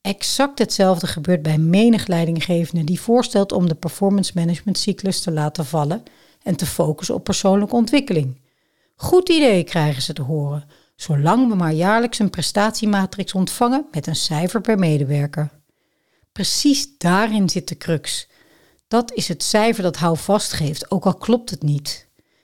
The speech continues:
Net als bij vele contraproductieve sturingsmechanismen, bureaucratische systemen en de wetenschappelijke manier waarop McNamara de oorlog in Vietnam dacht te winnen,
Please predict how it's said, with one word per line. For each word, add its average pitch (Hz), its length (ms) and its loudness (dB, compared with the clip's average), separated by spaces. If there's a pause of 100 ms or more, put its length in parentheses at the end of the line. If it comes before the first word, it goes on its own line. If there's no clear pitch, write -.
Net 247 180 2
als 247 140 2
bij 190 160 4
vele 220 360 2
contraproductieve 202 1000 0
sturingsmechanismen, 220 1300 2 (120)
bureaucratische 233 840 2
systemen 185 680 2 (320)
en 214 220 4
de 185 120 6
wetenschappelijke 185 960 0
manier 170 400 4
waarop 151 360 0
McNamara 185 720 2
de - 180 -6
oorlog 196 340 2
in 165 140 0
Vietnam 170 480 0
dacht 156 200 -6
te 170 100 -8
winnen, 165 360 -2